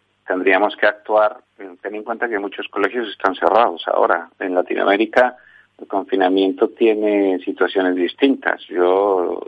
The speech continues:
yo sé en el caso de Colombia, porque como te digo, soy colombiano, que el con-, hay confinamiento por lo menos hasta el quince de julio.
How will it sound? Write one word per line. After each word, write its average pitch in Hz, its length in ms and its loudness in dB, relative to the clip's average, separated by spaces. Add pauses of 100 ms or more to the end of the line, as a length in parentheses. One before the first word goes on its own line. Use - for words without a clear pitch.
(320)
yo 185 160 0
sé 120 200 2
en 110 100 -4
el 78 100 -8
caso 92 260 -12
de 92 100 -4
Colombia, 95 420 -2
porque 80 240 -20
como 82 240 -20
te - 140 -10
digo, 92 200 2
soy 87 140 -4
colombiano, 95 480 2
que - 100 -6
el 90 180 -4
con-, 90 280 -6
hay 87 140 0
confinamiento 90 680 0
por 101 80 4
lo 90 80 0
menos 98 220 -2
hasta - 180 -2
el 82 80 -6
quince 90 280 -4
de 82 80 -2
julio. 104 400 0